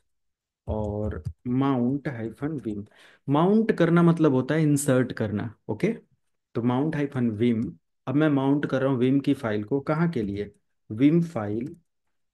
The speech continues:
ओके, vim फाइल कोलन D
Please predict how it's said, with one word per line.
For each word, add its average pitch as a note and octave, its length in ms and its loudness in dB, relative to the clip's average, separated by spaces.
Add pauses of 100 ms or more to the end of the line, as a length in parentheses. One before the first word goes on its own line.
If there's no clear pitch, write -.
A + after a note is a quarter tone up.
(220)
ओके, D3 300 -2 (2250)
vim C3+ 360 0
फाइल A#2 440 -8 (600)
कोलन A#2 380 0
D B2 100 -2